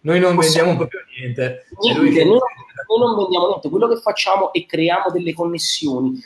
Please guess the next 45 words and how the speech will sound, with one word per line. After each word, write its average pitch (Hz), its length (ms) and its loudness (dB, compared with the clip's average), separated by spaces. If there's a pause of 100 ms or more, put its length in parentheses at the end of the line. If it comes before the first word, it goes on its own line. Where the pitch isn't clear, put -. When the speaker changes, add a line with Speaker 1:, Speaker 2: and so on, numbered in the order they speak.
Speaker 2:
Le 143 120 0
connessioni 170 460 2
possono 175 320 -2
essere 165 300 -4
più 190 120 -4
o - 20 0
meno 185 180 2
forti. 127 520 -4 (100)
Una 165 180 0
fan 233 240 0
page 208 280 0
è 165 40 2
una 156 100 2
connessione 156 460 0
debole, 123 380 0
ad 123 60 -2
esempio. 120 520 -6 (200)
Un, 160 200 -4
un, 160 200 0 (300)
un, 160 220 2
un, 165 180 0 (440)
un, 170 380 -2 (200)
un'iscrizione 180 560 2
alla 240 80 2
newsletter 190 580 0
una 180 240 4
volta 226 460 4
era 180 100 0
una 175 140 0
connessione 175 480 -2
forte. 127 420 -8 (200)
Oggi 226 280 0
la 208 80 2
newsletter 185 720 -2
tre 190 240 0
punto 180 280 -2
zero 196 220 0
è 170 40 2
il 151 120 -2
bot. - 640 -6
Bene, 214 380 0
abbiamo 175 260 0
usato 160 240 -4
il 143 60 -2
bot 139 460 -4